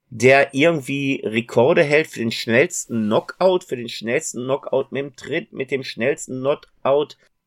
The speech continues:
äh, in der, mit der Faust, mit den meisten Knockouts hintereinander in einem Turnier. Ich glaub, das waren über fünfzig Stück. Und diesen Frank Dux gibt's tatsächlich. Der hat sogar in dem Film, äh, Jean-Claude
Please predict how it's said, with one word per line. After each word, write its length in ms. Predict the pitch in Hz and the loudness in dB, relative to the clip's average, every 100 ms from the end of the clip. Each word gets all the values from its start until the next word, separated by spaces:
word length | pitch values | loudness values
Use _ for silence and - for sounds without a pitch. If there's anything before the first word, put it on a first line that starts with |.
| _ _ _ _ _ - | _ _ _ _ _ 8
äh, 320 | 143 139 131 - | 10 10 8 4
in 160 | 127 | 2
der, 300 | 127 123 - - | 4 4 0 -4
mit 200 | 127 135 | 0 2
der 100 | 131 | 2
Faust, 640 | - - 139 185 - - | 2 4 6 6 4 0
mit 160 | 139 151 | -4 -2
den 100 | 123 | 0
meisten 520 | 117 135 - - 127 | 2 2 0 -4 -2
Knockouts 500 | 127 123 - 139 - | -2 -2 0 0 -2
hintereinander 640 | 147 143 131 127 156 123 | -8 -2 -2 -2 -2 -2
in 100 | 113 | -2
einem 320 | - 127 135 - | -2 -4 -6 -8
Turnier. 320 | 127 131 160 | -6 -2 -2
Ich 120 | - | -2
glaub, 120 | 143 | -4
das 220 | - - | -4 -4
waren 160 | 123 131 | -2 -2
über 260 | 123 131 123 | 0 0 0
fünfzig 560 | 139 151 - - 117 | -4 -6 -8 -10 -10
Stück. 400 | - 160 180 - _ _ _ _ _ _ _ _ _ _ _ _ | -4 -2 -2 -8 _ _ _ _ _ _ _ _ _ _ _ _
Und 120 | 127 | -6
diesen 200 | 156 147 | -4 -4
Frank 360 | 127 151 143 123 | 0 2 2 -2
Dux 280 | 151 - - | -6 -4 -4
gibt's 280 | 120 - - | -4 -6 -8
tatsächlich. 920 | 82 - - - 117 - 170 196 - | -8 -6 -2 2 2 2 2 2 2
Der 160 | 110 | 2
hat 140 | 107 107 | 4 0
sogar 280 | 110 101 85 | 0 2 2
in 80 | |
dem 160 | 101 98 | 0 -4
Film, 520 | - - 110 110 107 - | -6 -4 -2 -2 -4 2
äh, 220 | 101 98 | 2 2
Jean-Claude 640 | 107 104 110 - 104 | 0 0 -2 -4 -2